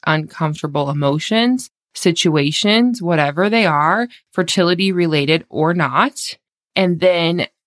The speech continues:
we have become so accustomed to avoiding feeling those emotions, avoiding processing those emotions, avoiding being present with those emotions,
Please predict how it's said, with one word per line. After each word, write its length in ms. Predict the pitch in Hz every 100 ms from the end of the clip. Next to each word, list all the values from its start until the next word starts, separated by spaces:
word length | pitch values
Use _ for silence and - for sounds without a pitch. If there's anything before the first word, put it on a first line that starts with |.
| _ _ -
we 340 | 175 196 220
have 260 | 240 226 185
become 540 | 208 - - 202 190
so 300 | 180 202 190
accustomed 1000 | - 165 - 175 170 - 220 226 240 233
to 540 | - 190 156 165 220 262 _ _
avoiding 720 | - 165 147 170 175 185 208 180
feeling 440 | - 269 240 175
those 240 | 156 151
emotions, 800 | 156 135 - 147 143 147 202 208 - _ -
avoiding 580 | 165 160 180 190 185 165
processing 640 | - 262 269 208 185 165
those 220 | 156 151
emotions, 840 | 151 139 139 - 143 143 185 196 - _ _
avoiding 500 | 170 160 185 202 226
being 300 | 202 208 180
present 480 | - - 220 220 196
with 160 | 165 -
those 240 | 139 147
emotions, 800 | 147 139 139 - 135 139 165 -